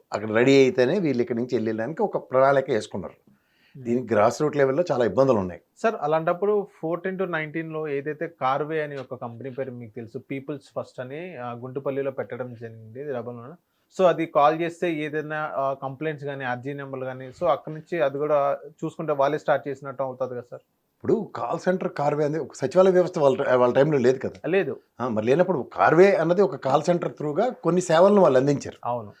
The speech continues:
Speaker 1: దానికి ఒక సచివాలయ వ్యవస్థకు అనుసంధానించిన తర్వాత కార్వేతో కాదు కదా,
Speaker 2: అవును.
Speaker 1: ఆ సచివాలయంలో ఉన్న ఎంప్లాయీకే ఒక WhatsApp మెసేజ్ అన్నది కామన్ నెంబర్ ఇచ్చేవారు. ఆ నెంబర్ త్రూగా స్టేటస్ తెలుసుకునే పరిస్థితి ప్రజలకు ఉండేది. దాన్ని దీన్ని ఎలా పోలుస్తారు మీరు?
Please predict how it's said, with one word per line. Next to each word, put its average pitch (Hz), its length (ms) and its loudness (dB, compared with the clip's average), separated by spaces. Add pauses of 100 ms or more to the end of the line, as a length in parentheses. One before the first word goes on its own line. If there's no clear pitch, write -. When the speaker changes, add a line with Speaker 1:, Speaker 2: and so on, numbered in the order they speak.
(280)
Speaker 1:
దానికి 156 400 4
ఒక 196 80 2
సచివాలయ 220 460 4
వ్యవస్థకు 202 400 2
అనుసంధానించిన 185 720 4
తర్వాత 185 400 4
కార్వేతో 160 640 4
కాదు 151 220 4
కదా, 113 320 2 (120)
Speaker 2:
అవును. 113 200 -14 (140)
Speaker 1:
ఆ 123 60 4
సచివాలయంలో 202 720 6
ఉన్న 202 140 6
ఎంప్లాయీకే 185 540 4
ఒక 185 160 2
WhatsApp 151 640 2
మెసేజ్ 147 420 4
అన్నది 170 500 -2 (300)
కామన్ 170 340 4
నెంబర్ 151 240 4
ఇచ్చేవారు. 123 420 -2 (440)
ఆ 151 160 4
నెంబర్ 202 280 8
త్రూగా 247 220 2
స్టేటస్ 226 360 2
తెలుసుకునే 208 340 2
పరిస్థితి 208 420 4
ప్రజలకు 196 360 2
ఉండేది. 107 240 -6
దాన్ని 175 280 4
దీన్ని 214 220 4
ఎలా 196 220 4
పోలుస్తారు 180 520 -2
మీరు? 165 220 -4